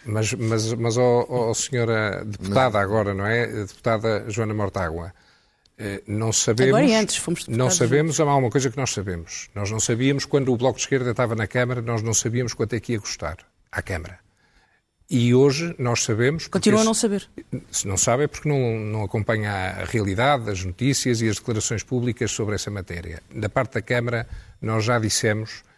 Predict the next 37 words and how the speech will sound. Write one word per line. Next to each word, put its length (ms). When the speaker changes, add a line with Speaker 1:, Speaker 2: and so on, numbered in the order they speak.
Speaker 1:
que 80
não 220
vamos 380
gastar 420
mais 300
do 100
que 140
trinta 360
e 60
cinco 300
milhões 240
de 60
euros. 360
E 120
pode 240
tomar 320
nota 260
desse 260
valor, 380
porque 240
depois 240
poderemos 320
falar 220
sobre 220
ele, 80
que 60
nós 140
prestaremos 480
contas 300
sobre 280
isso. 280
E 120
aquilo 300
que 140
eu, 100
além 320
disso, 560